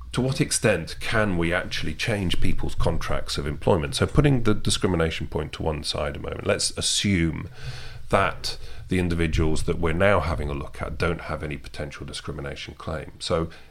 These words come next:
if they don't have a potential discrimination claim, can we therefore push on and change the contracts of employment and require, uh, people to be vaccinating?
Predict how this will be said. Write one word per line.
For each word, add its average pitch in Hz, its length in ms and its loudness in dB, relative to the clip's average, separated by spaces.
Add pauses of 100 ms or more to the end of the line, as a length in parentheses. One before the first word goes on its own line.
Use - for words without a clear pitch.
(100)
if - 100 -8
they 90 100 2
don't 139 260 6
have 95 100 0
a 76 60 -2
potential 73 400 -6
discrimination 71 640 -8
claim, 78 240 -6 (320)
can 104 220 -2
we 87 140 -2
therefore 78 440 -2
push - 360 -4
on 71 320 -4
and 80 180 2
change 76 300 -2
the 85 80 -8
contracts - 520 -8
of 73 100 -10
employment 92 440 -2 (280)
and 98 100 0
require, 82 680 -2 (460)
uh, 73 240 -8
people - 380 -10
to - 120 -14
be 76 100 -10
vaccinating? - 840 -8